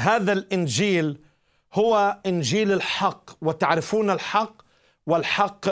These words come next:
يحرركم. كم من الناس التي هاجمت الإنجيل، وعندما قرأت الكلمة تغيرت حياتها تغييرا،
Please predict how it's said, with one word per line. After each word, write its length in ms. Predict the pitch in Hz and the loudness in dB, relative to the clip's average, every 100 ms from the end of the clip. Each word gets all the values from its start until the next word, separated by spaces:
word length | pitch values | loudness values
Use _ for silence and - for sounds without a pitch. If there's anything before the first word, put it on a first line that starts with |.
| - | -2
يحرركم. 760 | 175 - 180 165 156 - 135 117 _ _ _ _ | -2 0 0 2 0 -2 -6 -8 _ _ _ _
كم 160 | - 233 | -2 0
من 220 | 226 214 | 2 2
الناس 340 | 202 214 214 | 2 0 2
التي 360 | 208 196 196 190 | 2 0 0 -2
هاجمت 760 | 143 220 233 165 208 202 - | 2 2 2 0 0 -2 -2
الإنجيل، 640 | 190 190 190 160 160 165 113 _ _ _ 156 | -4 -2 -2 0 0 -2 -4 _ _ _ -2
وعندما 440 | 160 202 196 196 | 0 2 0 0
قرأت 580 | 165 - 285 - 240 233 | 0 0 0 0 -2 -2
الكلمة 640 | 196 - 240 233 240 254 - | -4 -2 0 0 0 -2 -4
تغيرت 720 | 220 196 269 254 226 226 233 - _ _ - | -2 0 0 0 2 2 0 -6 _ _ -10
حياتها 920 | - 202 196 208 - 156 190 190 - _ _ _ | 0 2 4 2 0 0 2 0 -4 _ _ _
تغييرا، 920 | 196 170 151 160 202 180 175 185 180 | 0 0 0 0 2 2 2 0 -2